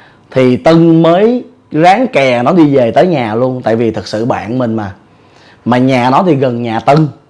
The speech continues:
Nhà nó rất, rất gần nhà Tân. Chỉ có cái thằng chở cái Tân thì nhà nó ở xa thôi. Thì Tân nói là "Thôi hôm nay mày qua mày ngủ với tao đi. Mày ráng kè nó về nhà nó đi, mất công nguy hiểm."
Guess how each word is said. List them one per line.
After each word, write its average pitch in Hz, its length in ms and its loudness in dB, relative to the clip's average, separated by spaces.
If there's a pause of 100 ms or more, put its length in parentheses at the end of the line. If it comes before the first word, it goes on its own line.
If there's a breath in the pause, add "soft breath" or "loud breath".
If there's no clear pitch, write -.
(400)
Nhà 120 120 -4
nó 143 80 -2
rất, 214 140 2
rất 214 160 2
gần 120 220 -4
nhà 113 120 -6
Tân. 143 260 0 (320 loud breath)
Chỉ 143 100 0
có 202 120 0
cái 233 140 0
thằng 127 200 -6
chở 110 220 -4
cái 202 120 -2
Tân 165 200 2
thì 131 80 -4
nhà 120 200 -4
nó 139 100 -6
ở 135 120 -4
xa 156 300 0
thôi. 147 260 -2 (380 loud breath)
Thì 120 120 0
Tân 160 160 4
nói 170 160 0
là 165 120 -2
"Thôi 156 180 2
hôm 156 140 0
nay 147 100 0
mày 135 120 -2
qua 131 160 2
mày 123 140 -4
ngủ 107 280 -4
với 196 80 2
tao 143 280 2
đi. 139 180 0 (680 soft breath)
Mày 120 140 -2
ráng 165 240 0
kè 120 240 0
nó 131 180 -2
về 123 180 2
nhà 113 260 -4
nó 131 120 2
đi, 139 280 0 (100)
mất 160 160 -6
công 135 200 -2
nguy 139 120 -4
hiểm." 131 380 -8